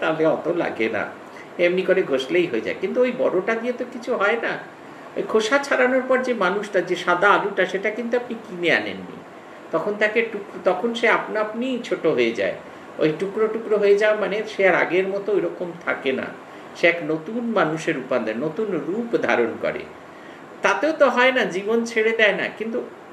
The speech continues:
মুচমুচে করে আঘাত তাকে ভাজতে থাকে। যত ভাজা হবে, আলু যেমন সুস্বাদু হয়, ঠিক যেরকম যত আঘাত পাবো আমরা, তেমনি জীবনের জন্য তত, মানে,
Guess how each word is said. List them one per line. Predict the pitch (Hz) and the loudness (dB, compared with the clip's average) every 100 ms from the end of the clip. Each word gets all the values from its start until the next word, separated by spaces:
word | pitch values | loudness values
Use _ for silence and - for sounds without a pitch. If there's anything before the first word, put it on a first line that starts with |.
| - - | -18 -4
মুচমুচে | 180 196 214 233 240 | -2 -2 -2 2 4
করে | 233 208 190 - - - - - | 4 6 6 4 -2 -14 -10 0
আঘাত | 165 160 214 208 | 2 4 2 2
তাকে | 180 - 247 | -2 -2 -6
ভাজতে | - 135 143 - 170 | -2 -2 -2 -2 0
থাকে। | 127 - - - - - - - | -2 -2 -8 -10 -16 -18 -18 -2
যত | 135 151 247 | 2 6 6
ভাজা | 226 180 190 226 | 6 4 4 4
হবে, | 220 226 214 247 175 | 4 2 2 2 2
আলু | 170 196 | 0 0
যেমন | 190 208 220 | -2 -2 -6
সুস্বাদু | 214 190 - 226 226 | -10 -10 -4 -2 -2
হয়, | 220 240 320 | -2 -2 -4
ঠিক | - 190 | -8 -4
যেরকম | 175 196 - 170 - - - - - - | -2 0 0 -2 -4 -10 -18 -20 -16 -4
যত | 160 226 | 0 4
আঘাত | 208 160 180 240 - | 4 4 2 0 2
পাবো | 196 156 185 202 | 0 2 0 0
আমরা, | 151 160 170 | 0 0 -2
তেমনি | 175 185 180 | -2 -4 -6
জীবনের | 139 147 165 190 220 | -6 -2 -2 0 -2
জন্য | 226 220 190 180 | -2 -2 -2 -2
তত, | 143 185 190 254 - - - - - | -4 0 -2 -2 -10 -18 -20 -12 -6
মানে, | 147 151 131 | -2 0 0